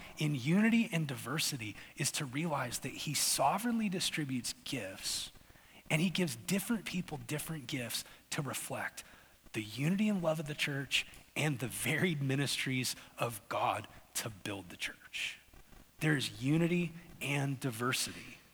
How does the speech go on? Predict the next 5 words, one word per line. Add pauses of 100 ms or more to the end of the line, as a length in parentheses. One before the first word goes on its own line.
Unity
and
diversity. (520)
Thirdly, (680)
thirdly,